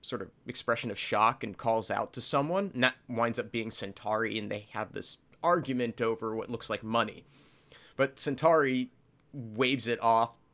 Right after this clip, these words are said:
in Alex's respect as it, you know, this guy just welcoming an Rylon. And, you know, it's this very clear, like,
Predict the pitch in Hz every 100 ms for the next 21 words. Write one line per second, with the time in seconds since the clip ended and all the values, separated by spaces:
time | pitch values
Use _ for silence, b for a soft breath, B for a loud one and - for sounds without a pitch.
0 | _ 131 110 104 104 113 117 - 143 131
1 | - 147 131 127 113 117 131 113 107 101
2 | 120 - 110 104 104 95 107 107 139 143
3 | 160 214 240 247 220 170 139 123 117 113
4 | 120 117 120 120 123 123 117 - 147 135
5 | 127 - 131 127 120 117